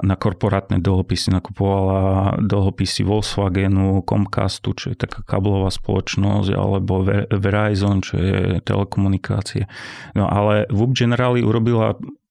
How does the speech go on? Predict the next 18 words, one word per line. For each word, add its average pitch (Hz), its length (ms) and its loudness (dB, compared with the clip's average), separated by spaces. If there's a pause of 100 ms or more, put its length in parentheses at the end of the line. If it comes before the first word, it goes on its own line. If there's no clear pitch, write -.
(120)
opak, - 420 -2
trošku, 107 480 0
mm, - 80 -2 (880)
mala 107 180 2
inú 110 160 4
stratégiu 120 720 0
a - 20 -2
to - 160 -2
bola 98 300 2
rastová 107 320 -2
stratégia 101 680 0
a 95 60 -4
práve, 120 340 0
že 104 160 2
navyšovala 98 1040 0
akciové 98 580 -2
portfólia 123 840 0
a 110 100 0